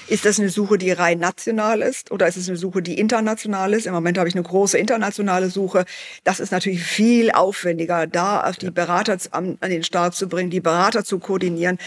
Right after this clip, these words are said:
Speaker 1: als eine, ich sag jetzt mal, nationale, ähm, Suche. Und da kann auch ein C F O oder ein C E O kann dann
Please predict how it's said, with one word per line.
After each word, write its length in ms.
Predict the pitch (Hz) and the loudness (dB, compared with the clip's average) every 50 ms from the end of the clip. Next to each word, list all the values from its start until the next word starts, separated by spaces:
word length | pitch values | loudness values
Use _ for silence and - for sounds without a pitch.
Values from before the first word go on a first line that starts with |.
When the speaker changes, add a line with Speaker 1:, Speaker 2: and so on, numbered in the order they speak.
| - - - - - | -14 -14 -16 -10 -2
Speaker 1:
als 360 | - 160 175 196 196 - - - | 2 4 4 4 2 0 -4 -4
eine, 520 | - 175 175 185 185 180 180 185 180 175 - - - - _ _ _ - | -2 0 0 0 2 4 4 4 4 2 0 -4 -20 -20 _ _ _ -20
ich 120 | 190 - - | -16 -8 -4
sag 200 | 156 156 170 - | -4 -2 -2 -4
jetzt 160 | 165 - - | -6 -4 -2
mal, 240 | 185 170 170 170 165 | -2 0 0 0 0
nationale, 920 | 175 170 170 - - - - 185 185 175 165 165 156 156 165 165 170 170 170 - - - - _ _ - | 0 -2 -4 -4 -4 -4 -4 -4 -2 -2 -2 0 0 0 0 0 0 -2 -4 -6 -16 -20 -20 _ _ -8
ähm, 460 | - 170 175 170 165 165 170 165 170 | -4 -2 0 0 0 0 -2 -6 -6
Suche. 300 | 202 - 196 190 180 - | -8 -8 -6 -6 -2 -2
Und 60 | 175 170 | -2 -2
da 120 | 170 175 | -2 -2
kann 240 | - - 196 214 - | 2 2 2 4 6
auch 180 | - 185 175 | 4 4 4
ein 80 | 202 196 | 4 2
C 260 | - - - 208 226 | 2 2 2 4 4
F 160 | 247 233 - - | 4 4 2 2
O 140 | - 208 208 | 4 4 4
oder 160 | 185 185 180 | 4 4 2
ein 100 | 175 175 | 2 2
C 220 | - - 214 220 214 | -2 -2 0 0 2
E 40 | |
O 140 | - 202 202 | 2 2 0
kann 160 | - 208 190 | 0 0 0
dann 100 | 180 180 | 0 2